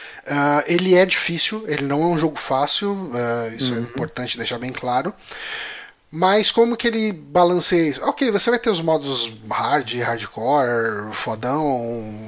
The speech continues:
Speaker 1: et-,
Speaker 2: Com
Speaker 1: et cetera.
Speaker 2: vi-, limite de vida e continue, né?
Speaker 1: É, então, quer dizer, nesse você tem limite de vida. Você come-, no modo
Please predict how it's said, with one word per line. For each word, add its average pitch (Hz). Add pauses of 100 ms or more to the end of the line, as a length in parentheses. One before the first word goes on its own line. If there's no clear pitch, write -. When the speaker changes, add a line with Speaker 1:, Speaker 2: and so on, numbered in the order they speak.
(460)
Speaker 1:
et-, -
Speaker 2:
Com 139
Speaker 1:
et 131
cetera. 117
Speaker 2:
vi-, 131
limite 127
de 120
vida 120
e -
continue, 123
né? 123
Speaker 1:
É, 294
então, 208
quer 220
dizer, 202
nesse 254
você 277
tem 277
limite 240
de 226
vida. 143
Você 143
come-, 190
no 165
modo 185